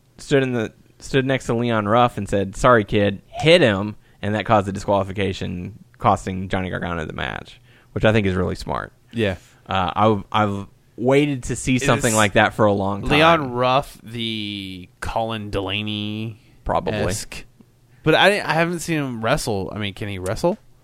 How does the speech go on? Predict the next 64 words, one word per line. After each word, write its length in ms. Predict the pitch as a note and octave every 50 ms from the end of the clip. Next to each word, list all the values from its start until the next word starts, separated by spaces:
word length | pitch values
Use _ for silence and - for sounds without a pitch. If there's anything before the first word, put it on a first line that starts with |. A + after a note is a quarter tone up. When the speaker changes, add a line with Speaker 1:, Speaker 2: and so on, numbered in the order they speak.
| - _ - - -
Speaker 2:
I 40 | D3
mean, 120 | F3 F#3 C#3
I 80 | F3 G3
mean, 100 | G3+ - -
he 160 | F3+ G#3+ B3+
can 180 | - G#3 C#3 A2+
wrestle. 460 | A#2+ C3 D#3+ D#3 - - A#2 A#2 A#2
Sorry, 440 | - - - D#3 D#3 B2 G#2 A#2+ - - - - - - - -
that's 140 | - D#3+ -
not 80 | G#3+ G3+
what 60 | F#3
Speaker 1:
You're 80 | E3 F#3+
Speaker 2:
I 20 |
mean. 80 | G#3+ B3+
Speaker 1:
answering 220 | C#4 - C#4+ G3+
your 120 | F#3 E3+ E3+
own 160 | F#3+ F#3 D#3
question, 440 | - D3+ E3 F3+ D#3+ - - C3 A#2
Speaker 2:
Sorry. 180 | G#3 G3+ F#3 E3+ A2 A2 A2 A2 A2+ A#2+
Speaker 1:
sir. 20 | -
Speaker 2:
He 140 | - A3 A3
can 140 | - A3+ F#3
wrestle, 440 | E3 E3+ F#3 F3+ - F3 D#3 D3
but 220 | B2 C3+ C3+ - -
is 180 | B2 C3+ B2+
he, 120 | - C#3+ C#3+
like, 420 | C3+ C3+ B2+ B2 A#2+ - - - - - - _ _ _ _ _ _ _ _ _ _ -
Speaker 1:
Good? 440 | - A2 A2+ A2+ A#2 C#3+ F3+ F3+ - _ _ _ - - - -
Speaker 2:
g-, 80 | - - _ -
good? 300 | - G2+ G#2+ B2+ C3+ D3+ _ _ -
Speaker 1:
I 60 | A2+
mean, 120 | C3+ C3+ C3+
he's 100 | B2 C#3
good 100 | F#3 E3
enough 160 | D#3 D#3 -
to 60 | -
get 100 | D3 C#3
on 80 | B2 A#2+
N 80 | A#2+ A2
X 100 | G2+ -
T, 100 | - -
but 140 | A#2 A2+ A#2
I 40 | A#2+
mean, 220 | B2+ B2+ B2 A#2+
like, 160 | B2 A2+ - - - - - -
is 120 | A2+ -
he 120 | C#3+ A#2
great? 520 | F2+ F2 - A2+ G2+ F#2+ A2 C3+ D#3+ F#3+ -
I 60 | F#3+
mean, 120 | G#3 G#3
he's 120 | G3+ F3 B2
great 140 | F3+ G3 F3
enough 160 | E3 D#3+ -
'cause 100 | E3+ D3
he 60 | C3+
beat 160 | C3+ C#3+ B2
Johnny 180 | C#3 C#3+ C3+ A2
Gargano, 400 | A2 A#2 C#3 E3+ - A2 A#2+ C#3
Speaker 2:
<laughs> 60 | C#3+
Speaker 1:
but 120 | C#3+ C#3
is 220 | C3+ C3 B2+ A#2+ -
he, 100 | D#3 C3
like, 220 | B2 A#2 A2 G#2+
Speaker 2:
So 140 | E3 C#3 A#2+